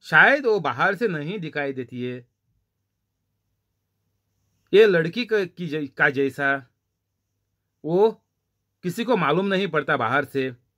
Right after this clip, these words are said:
लेकिन अंदर से हालत, हालात वो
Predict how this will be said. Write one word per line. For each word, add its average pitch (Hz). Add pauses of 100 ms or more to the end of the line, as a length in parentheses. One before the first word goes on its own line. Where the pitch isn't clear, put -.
(1000)
लेकिन 185
अंदर 190
से 196
हालत, 180 (380)
हालात 185
वो 156